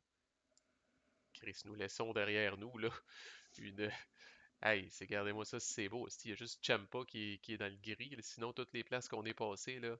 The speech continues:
le vert dans le tapis, mesdames et messieurs, là. Ça, ça va être très bon pour les Minister Points à la fin.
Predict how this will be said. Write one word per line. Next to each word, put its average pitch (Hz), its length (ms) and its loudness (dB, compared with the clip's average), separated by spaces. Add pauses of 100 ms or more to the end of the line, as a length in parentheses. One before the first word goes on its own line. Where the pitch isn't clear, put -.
(100)
le 101 140 0
vert 113 440 8
dans 104 140 4
le 101 120 0
tapis, - 520 2
mesdames - 300 -10
et - 80 -10
messieurs, - 340 -12
là. - 60 -18 (2000)
Ça, - 160 -8
ça 107 120 -4
va 98 100 -4
être 107 100 -10
très 117 340 6
bon 120 240 6
pour 110 180 0
les 104 160 0
Minister 120 520 2
Points 113 380 4 (160)
à 110 100 4
la 107 140 2
fin. 107 140 0